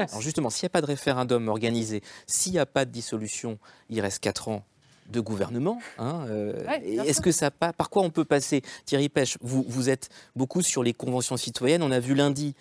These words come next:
Speaker 2: le président profiter de la fin aussi de la convention citoyenne sur la fin de vie pour faire l'éloge de la méthode en disant que là, pour le coup, on avait une forme de maturité, il a dit, qui était atteinte par rapport à celle plus, plus déceptive de la, la convention climat, la précédente.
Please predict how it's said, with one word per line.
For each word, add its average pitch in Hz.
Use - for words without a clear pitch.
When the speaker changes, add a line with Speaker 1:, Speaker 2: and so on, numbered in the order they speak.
Speaker 2:
le 123
président 131
profiter 147
de 156
la 127
fin 196
aussi 135
de 127
la 123
convention 120
citoyenne 127
sur 123
la 110
fin 123
de 120
vie 131
pour -
faire 120
l'éloge 156
de 117
la 110
méthode 156
en 117
disant 113
que 123
là, 139
pour 117
le 120
coup, 160
on 113
avait 113
une 120
forme 123
de 120
maturité, 156
il 139
a 117
dit, 123
qui -
était 113
atteinte 139
par 104
rapport 110
à 110
celle 127
plus, 123
plus 139
déceptive 131
de 120
la, 104
la 90
convention 113
climat, 143
la 160
précédente. 131